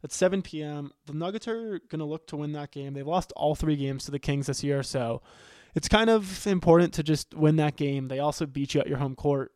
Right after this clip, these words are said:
two weeks ago to the day, so in an ugly game. So the Nuggets are gonna want revenge for that. And then to preview the schedule a little bit following that game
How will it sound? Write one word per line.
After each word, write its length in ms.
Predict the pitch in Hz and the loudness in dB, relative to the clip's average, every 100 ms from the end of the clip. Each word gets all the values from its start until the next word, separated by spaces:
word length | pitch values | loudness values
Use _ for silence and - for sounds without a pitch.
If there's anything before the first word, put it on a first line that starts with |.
| _ | _
two 220 | - 185 | -6 -4
weeks 220 | 170 160 160 | -4 -6 -6
ago 360 | 156 143 139 _ _ _ | -4 -4 -6 _ _ _
to 140 | - 160 | -6 -2
the 100 | 147 | -2
day, 460 | 123 120 135 147 - | -2 -2 0 -2 -6
so 420 | - 151 123 120 - | -8 -4 -4 -6 -6
in 80 | 131 | -6
an 100 | 127 | -6
ugly 240 | 147 151 147 | -6 -6 -6
game. 240 | 147 143 | -4 -8
So 100 | - | -8
the 120 | 139 | -8
Nuggets 280 | 156 185 190 | -4 -4 -6
are 60 | - | -6
gonna 140 | 165 | -6
want 180 | 156 - | -6 -8
revenge 300 | 139 139 139 | -10 -10 -10
for 120 | - | -12
that. 320 | 135 131 131 _ _ _ _ _ _ _ _ _ _ - | -10 -8 -8 _ _ _ _ _ _ _ _ _ _ -10
And 120 | 147 | -6
then 280 | 139 131 127 _ _ _ _ _ _ _ _ | -6 -6 -10 _ _ _ _ _ _ _ _
to 80 | 160 | -4
preview 280 | 185 180 170 | -2 -2 -2
the 80 | 156 | -2
schedule 300 | 165 147 143 | -2 -2 -4
a 40 | |
little 140 | 139 | -6
bit 160 | 131 131 | -6 -6
following 380 | - 139 135 131 | -4 -4 -4 -6
that 240 | 135 143 | -6 -6
game 320 | 135 127 127 | -8 -8 -10